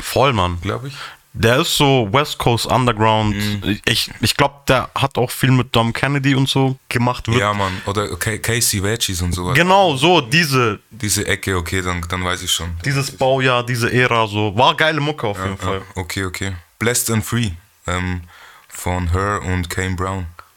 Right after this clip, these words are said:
Speaker 1: Uh, Her ist auch krass,
Speaker 2: Ja, Mann.
Speaker 1: Bruder.
Speaker 2: Also der war richtig gut, der war
Speaker 1: Ja,
Speaker 2: richtig
Speaker 1: Mann.
Speaker 2: gut. Das war so der beste, muss ich ganz ehrlich sagen, aus dem Ganzen.
Speaker 1: So.
Speaker 2: Kann man sich mal gönnen.
Speaker 1: Würde ich sagen, ist mehr so R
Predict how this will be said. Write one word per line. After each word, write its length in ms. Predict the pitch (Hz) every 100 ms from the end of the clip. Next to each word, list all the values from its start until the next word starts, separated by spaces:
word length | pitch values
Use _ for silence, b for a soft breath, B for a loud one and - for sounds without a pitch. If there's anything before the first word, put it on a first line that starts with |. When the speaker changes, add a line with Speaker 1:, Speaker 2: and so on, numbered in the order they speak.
| _ -
Speaker 1:
Uh, 320 | 85 85 82
Her 220 | 90 90
ist 160 | 82 -
auch 180 | 80 82
krass, 280 | - 82 85
Speaker 2:
Ja, 120 | 90
Mann. 140 | 85
Speaker 1:
Bruder. 180 | 78 85
Speaker 2:
Also 160 | 92 90
der 220 | 107 110
war 200 | 104 98
richtig 420 | 110 - 101 82
gut, 240 | 90 85 92
der 120 | 98
war 120 | 95
Speaker 1:
Ja, 60 | 92
Speaker 2:
richtig 340 | 92 87 85 85
Speaker 1:
Mann. 40 |
Speaker 2:
gut. 160 | 87 -
Das 100 | -
war 100 | 117
so 120 | 101
der 100 | 92
beste, 280 | 85 - -
muss 160 | 87 87
ich 80 |
ganz 180 | - 85
ehrlich 180 | 90 87
sagen, 200 | 92 90
aus 140 | 85 85
dem 180 | 87
Ganzen. 360 | 87 87 - 85
Speaker 1:
So. 200 | - - -
Speaker 2:
Kann 140 | 101 104
man 80 |
sich 120 | 98 92
mal 140 | 90
gönnen. 140 | 92 113
Speaker 1:
Würde 100 | 117
ich 80 |
sagen, 240 | - 123 117
ist 160 | 110
mehr 180 | 120 117
so 100 |
R 60 | 107